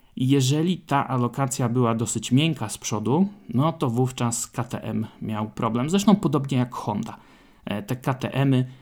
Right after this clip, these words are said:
e, i Hondy również, one lubiły te najtwardsze mieszanki, e, przodu, dosyć mocno je zużywały. Jak one były za miękkie, no to wcześniej pojawiały się problemy.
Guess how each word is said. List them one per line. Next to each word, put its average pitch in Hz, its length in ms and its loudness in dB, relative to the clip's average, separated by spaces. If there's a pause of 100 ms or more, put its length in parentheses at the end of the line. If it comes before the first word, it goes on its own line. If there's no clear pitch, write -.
(220)
e, 110 240 -6
i 127 120 -4
Hondy 120 360 4
również, 123 400 0
one 139 240 0
lubiły 113 380 2
te 113 140 -4
najtwardsze 120 720 2
mieszanki, 110 600 -2 (400)
e, 101 160 -6
przodu, 160 640 2 (260)
dosyć 139 500 0
mocno 127 360 4
je 110 120 4
zużywały. 123 840 0
Jak 127 280 -2
one 123 200 4
były 120 260 0
za 113 160 0
miękkie, 117 440 2
no 113 140 2
to 113 120 -4
wcześniej 110 400 -4
pojawiały 107 460 -6
się 113 180 -4
problemy. 180 460 4